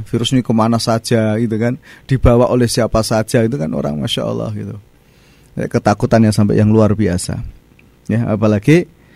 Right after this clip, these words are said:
seandainya virus-virus dosa-dosa itu ditampakkan oleh Allah Subhanahu wa taala dan bahayanya juga kita diperlihatkan oleh Allah,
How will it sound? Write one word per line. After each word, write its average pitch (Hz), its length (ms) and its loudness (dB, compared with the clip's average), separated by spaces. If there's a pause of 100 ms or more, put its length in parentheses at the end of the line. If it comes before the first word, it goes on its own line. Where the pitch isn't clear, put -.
(180)
seandainya 135 720 4 (480)
virus-virus 147 560 2
dosa-dosa 123 640 2
itu 117 160 0
ditampakkan 123 720 2
oleh 127 160 2
Allah 110 240 2
Subhanahu 107 560 -2
wa 98 80 -6
taala 98 480 0 (400)
dan 127 240 6
bahayanya 147 480 8
juga 123 400 2
kita 135 400 0
diperlihatkan 143 640 4
oleh 117 220 4
Allah, 123 320 4